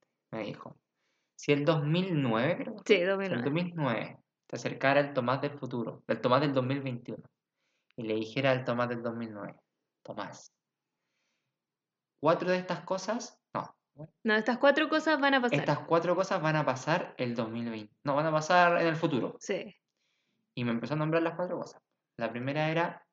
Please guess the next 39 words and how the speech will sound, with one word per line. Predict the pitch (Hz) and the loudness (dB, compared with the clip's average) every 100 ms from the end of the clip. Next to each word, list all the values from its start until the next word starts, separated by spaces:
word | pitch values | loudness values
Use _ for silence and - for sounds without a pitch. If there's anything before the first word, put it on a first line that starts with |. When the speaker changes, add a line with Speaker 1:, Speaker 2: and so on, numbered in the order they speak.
| _ - | _ -8
Speaker 1:
va | 117 120 | 2 4
a | |
haber | 123 | 4
una | 123 120 | 2 0
pandemia. | 117 117 113 - - | 0 -2 -4 -4 -4
Speaker 2:
<laughs> | - - _ | -4 -6 _
Mundial. | 226 220 202 185 - - | 6 8 6 2 -10 -6
Speaker 1:
Mundial. | 120 113 - - _ _ _ _ _ _ _ _ | -4 -4 -6 -14 _ _ _ _ _ _ _ _
La | 123 | -6
segunda | 127 135 262 | 6 10 12
Speaker 2:
Espérate, | 226 - - _ - | 12 6 -8 _ 2
que | 226 214 - | 4 4 2
acotar | 202 202 202 202 240 240 | 2 6 6 8 6 6
que | |
el | 269 | 6
dos | 226 | 6
mil | 208 | 6
nueve | 220 233 247 - | 6 6 6 6
había | 202 208 | 6 8
una | 233 | 6
pandemia, | 247 277 359 359 | 6 6 6 4
estaba | 233 208 | 4 4
la | 202 | 6
porcina. | 185 170 - 247 175 - | 4 2 2 2 2 -2
Speaker 1:
¿Verdad? | 127 117 110 104 104 107 123 | -4 -2 0 -2 -2 -2 4
Speaker 2:
Pero | 202 196 | 6 8
no | 196 202 | 8 6
era | 214 233 | 8 8
el | 240 | 8
nivel | 247 247 247 | 6 6 6
de | 240 | 4
extremo | 240 - 247 247 240 | 2 2 2 4 4
que | 240 | 2
Speaker 1:
¿Verdad? | 226 | 2
Speaker 2:
fue, | 240 233 233 233 - 220 | 0 2 2 0 -2 2
que | 226 | 2
es | 214 | 4
esta | 220 226 160 | 2 0 -2
otra. | - | -4